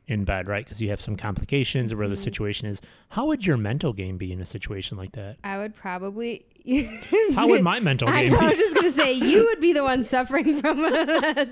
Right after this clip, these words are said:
Speaker 2: terribly. I'd probably be so depressed and just be like, "Oh my <laughs> gosh," like, just dying inside. My soul would be dying. Um, and I've actually thought about this before.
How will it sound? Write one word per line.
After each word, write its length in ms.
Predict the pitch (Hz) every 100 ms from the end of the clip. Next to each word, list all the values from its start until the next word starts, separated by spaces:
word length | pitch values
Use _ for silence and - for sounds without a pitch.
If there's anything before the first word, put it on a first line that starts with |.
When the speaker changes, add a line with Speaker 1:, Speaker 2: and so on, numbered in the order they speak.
| 320
Speaker 2:
terribly. 580 | 277 269 262 247 269 247 453 508 508 - -
I'd 200 | 254 240
probably 460 | 254 254 277 269
be 160 | 240 254
so 240 | 226 226
depressed 460 | 220 208 214 208 214
and 120 | 220
just 160 | 214 196
be 120 | 202
like, 240 | 196 190 - -
"Oh 180 | 208 202
my 260 | 196 277
<laughs> 320 | 285 220 - -
gosh," 440 | - 247 262 240
like, 380 | 269 262 247 277 - - 240
just 220 | 240 262 190
dying 480 | 202 185 175 180 190
inside. 500 | 196 196 190 175 190
My 180 | 208 254
soul 340 | - 285 269
would 160 | 269 226
be 160 | 233 202
dying. 520 | 190 190 180 196 185
Um, 340 | - 214 202 -
and 120 | 233
I've 120 | 254 381
actually 240 | - 254
thought 260 | 214 208 226
about 200 | 208 190
this 120 | 190
before. 320 | 208 -